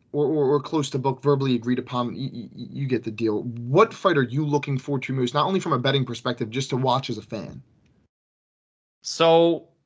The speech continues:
Speaker 2: this, this is always a tricky one. I mean, like I said, I, I absolutely get up for the, the Volkov Tybura type fights.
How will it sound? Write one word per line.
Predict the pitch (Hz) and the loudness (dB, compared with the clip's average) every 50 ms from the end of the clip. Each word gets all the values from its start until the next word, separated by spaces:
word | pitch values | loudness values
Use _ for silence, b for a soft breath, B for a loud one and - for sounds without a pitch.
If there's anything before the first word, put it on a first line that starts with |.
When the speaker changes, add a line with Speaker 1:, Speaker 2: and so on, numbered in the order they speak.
| - 180 | -10 -2
Speaker 2:
this, | 170 185 202 196 - - | 2 2 2 2 0 -6
this | 160 165 202 226 220 - | -2 0 2 2 0 0
is | 262 | 0
always | 277 254 254 247 196 | 0 2 2 0 -2
a | 180 143 | -6 -6
tricky | - - 156 147 - 156 | -4 -2 -2 -2 -2 -2
one. | 151 151 151 | 0 0 0
I | |
mean, | 143 139 135 | 0 -2 -2
like | 139 151 | -4 -4
I | 151 | -6
said, | - - 127 117 110 101 | -6 -4 -2 0 0 0
I, | 104 107 127 127 127 123 B B B B B B - | 0 2 2 2 2 0 B B B B B B 0
I | 135 139 156 165 | 2 4 4 6
absolutely | 156 151 151 147 147 - - 143 139 139 123 120 117 | 6 4 4 4 2 -2 -8 -10 -10 -10 -10 -12 -12
get | 107 92 120 110 | -8 -8 -6 -6
up | 110 113 - - | -6 -6 -8 -10
for | _ 113 107 101 101 | _ -10 -10 -10 -10
the, | 95 101 92 95 92 87 | -10 -10 -10 -10 -10 -12
the | 90 101 | -14 -12
Volkov | 85 107 110 110 107 - 117 107 104 98 - | -6 -6 -4 -4 -4 -2 -2 -2 -2 -4 -6
Tybura | - 104 95 90 101 95 95 101 101 95 | -6 -6 -6 -6 -8 -6 -4 -4 -4 -4
type | - - 101 98 95 | -4 -6 -6 -6 -8
fights. | - - 107 98 98 95 92 - - | -10 -8 -8 -6 -6 -8 -10 -12 -14